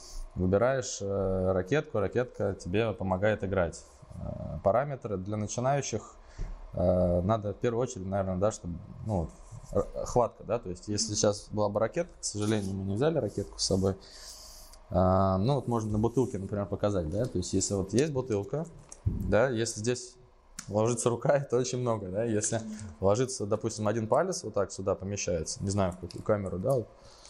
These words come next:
то это достаточно. То есть, ну, по ощущениям. Для начинающих больше трёхсот, трёхсот грамм ракетки не надо покупать, это точно. Для детей, э,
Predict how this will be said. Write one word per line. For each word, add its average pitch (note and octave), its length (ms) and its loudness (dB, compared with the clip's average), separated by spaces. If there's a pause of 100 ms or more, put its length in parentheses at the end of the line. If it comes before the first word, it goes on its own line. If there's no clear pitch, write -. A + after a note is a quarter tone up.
(320)
то D3+ 360 4
это B2 220 -2
достаточно. G#2+ 720 -2
То B2 60 -6
есть, - 140 -8
ну, D#3 120 -2
по C3+ 100 4
ощущениям. G#2+ 580 -2 (480)
Для G#2+ 160 4
начинающих C#3 600 0
больше C3+ 280 -2
трёхсот, C3 560 -2
трёхсот B2 340 0 (160)
грамм A#2 600 0
ракетки A#2+ 460 -4
не A#2 100 0
надо G2+ 220 2
покупать, A2 560 0
это G2+ 180 -4
точно. F#2+ 420 0
Для F#2+ 200 2
детей, B2+ 560 0
э, G2+ 320 2